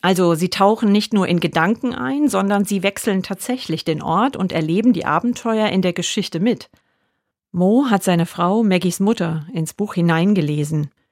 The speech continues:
aber sie kam nicht zurück. Und es beginnt die aufregende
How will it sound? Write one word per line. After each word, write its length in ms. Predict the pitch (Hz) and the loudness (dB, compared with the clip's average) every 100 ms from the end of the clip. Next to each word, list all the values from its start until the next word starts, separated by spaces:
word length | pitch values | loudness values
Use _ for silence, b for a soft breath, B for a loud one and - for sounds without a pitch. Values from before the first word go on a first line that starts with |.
| _ _ - | _ _ -4
aber 200 | 180 175 | 0 0
sie 120 | 165 | -2
kam 240 | 175 185 180 | 0 0 0
nicht 180 | - | -2
zurück. 400 | - 196 202 - _ _ _ _ _ _ _ _ - | -6 -4 -4 -6 _ _ _ _ _ _ _ _ -4
Und 200 | 180 185 | -2 -2
es 100 | - | -2
beginnt 460 | 208 220 262 302 | 0 2 2 0
die 100 | 202 | -2
aufregende 880 | 165 214 277 - 247 240 220 220 226 | -2 -2 -2 0 2 2 2 0 -2